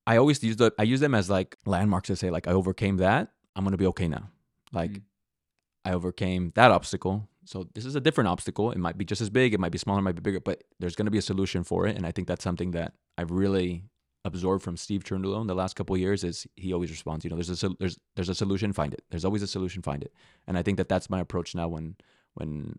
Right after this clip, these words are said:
Speaker 1: when things happen. I use my experience plus that insight from Steve to say, "There's a solution. You have to slow down. You have to observe,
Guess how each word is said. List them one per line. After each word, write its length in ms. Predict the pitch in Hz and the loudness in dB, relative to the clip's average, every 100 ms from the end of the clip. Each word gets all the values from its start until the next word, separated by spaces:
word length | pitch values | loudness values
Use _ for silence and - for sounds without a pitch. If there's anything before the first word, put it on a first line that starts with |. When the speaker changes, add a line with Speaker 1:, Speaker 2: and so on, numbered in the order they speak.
| _ - | _ -8
Speaker 1:
when 140 | 85 | -6
things 240 | - 92 - | -4 -4 -4
happen. 380 | 80 98 101 - _ - | -4 -2 -4 -8 _ -4
I 60 | |
use 160 | 92 95 | -4 -2
my 100 | 90 | -4
experience 480 | 87 - 98 90 - | -2 0 0 -2 -4
plus 500 | - 95 90 - - _ - | -2 0 -2 -8 -14 _ -6
that 260 | 82 85 _ | -4 -4 _
insight 340 | 104 95 95 90 | -4 0 -2 0
from 140 | 85 | -4
Steve 280 | - 90 87 | -2 -4 -4
to 80 | 82 | -4
say, 340 | 90 82 80 - | -2 -2 -4 -6
"There's 140 | 92 | -6
a 60 | 90 | -4
solution. 580 | - 90 95 - 151 160 | -4 -2 -2 -2 -4 -4
You 80 | 87 | -6
have 100 | - | -6
to 80 | 92 | -6
slow 220 | - 101 | -2 -2
down. 320 | 95 90 117 110 | 0 -2 -4 -6
You 60 | |
have 100 | 92 - | -6 -4
to 140 | 80 - _ _ _ _ - 90 | -6 -8 _ _ _ _ -8 -6
observe, 420 | 82 90 101 | 2 4 4